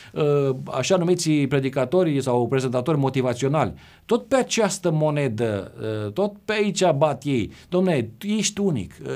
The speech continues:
sentimentele tale sunt unice, sunt speciale, sunt deosebite față de ale celor din jurul tău. Trebuie să-ți găsești adevăratul tău, eu, adevărata ta versiune. Ești tu și numai tu.” Acest e, repet, antropocentrism radical, care, repet,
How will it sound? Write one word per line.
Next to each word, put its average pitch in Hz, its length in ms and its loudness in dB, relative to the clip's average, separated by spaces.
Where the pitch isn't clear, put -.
sentimentele 185 800 2
tale 160 200 2
sunt 135 280 -4
unice, 117 380 -2
sunt 123 200 -6
speciale, 127 500 -4
sunt 113 280 -2
deosebite 117 340 -4
față 120 220 -4
de 113 100 -4
ale 113 180 -6
celor 123 240 -2
din 113 120 -2
jurul 113 260 0
tău. 104 340 0
Trebuie 208 300 4
să-ți 196 200 -2
găsești 190 340 0
adevăratul 180 600 0
tău, 160 420 2
eu, 175 180 4
adevărata 143 480 0
ta 170 180 4
versiune. 147 760 0
Ești 160 280 -4
tu 214 180 0
și 165 160 0
numai 165 280 0
tu.” 190 120 2
Acest 208 380 -4
e, 202 120 2
repet, 208 300 0
antropocentrism 160 960 -2
radical, 135 540 -2
care, 170 200 2
repet, 180 400 2